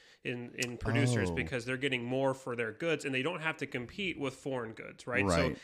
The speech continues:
Speaker 1: if France and England are both, both have, um, sugar plantations in the
Speaker 2: Yes.
Speaker 1: Caribbean, if other place, if, like, s-, say another colony in the, in the British Empire wanted to buy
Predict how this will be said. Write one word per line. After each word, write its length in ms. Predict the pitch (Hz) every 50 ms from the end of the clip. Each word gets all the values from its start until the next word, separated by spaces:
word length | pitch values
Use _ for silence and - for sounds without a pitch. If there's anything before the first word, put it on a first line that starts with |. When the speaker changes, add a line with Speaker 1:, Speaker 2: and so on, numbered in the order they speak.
| - - -
Speaker 1:
if 180 | 151 143 131 -
France 340 | - - 175 175 180 170 -
and 120 | 143 123 -
England 360 | 156 165 160 135 127 120 120
are 100 | 120 113
both, 440 | - - 131 131 127 - - - - - - -
both 200 | - 135 135 135
have, 420 | - - 139 127 123 117 - - - _ - - - _ - -
um, 440 | 123 117 113 107 107 107 110 117
sugar 320 | - - - 170 160 160 139
plantations 600 | - 127 117 113 - 113 107 104 - - 107 104
in 60 | 113
the 200 | 107 82 87 113 113
Speaker 2:
Yes. 60 | - -
Speaker 1:
Caribbean, 520 | 127 120 131 139 139 117 110 107 110 113 - - - - - _ _ _ _ _ _ _ _ _ _ _ - -
if 320 | 147 143 143 - - - _ _ -
other 220 | 147 156 180 165
place, 320 | - - 156 151 143 143
if, 340 | - 139 135 131 - - - -
like, 220 | 127 127 120 -
s-, 200 | - - - - 143 -
say 280 | - - 143 135 131
another 300 | 123 127 135 131 131 123
colony 580 | - - - - 156 156 160 151 131 120 117 117
in 80 | 117
the, 80 | 117 120 - -
in 200 | 123 120 120 117
the 80 | 117
British 340 | 113 120 123 120 110 - -
Empire 640 | 143 147 156 147 - 135 120 117 113 113 110 110 - - - _ - -
wanted 220 | 135 131 131 120
to 60 | 120 107
buy 500 | - 123 131 131 127 123 123 120 120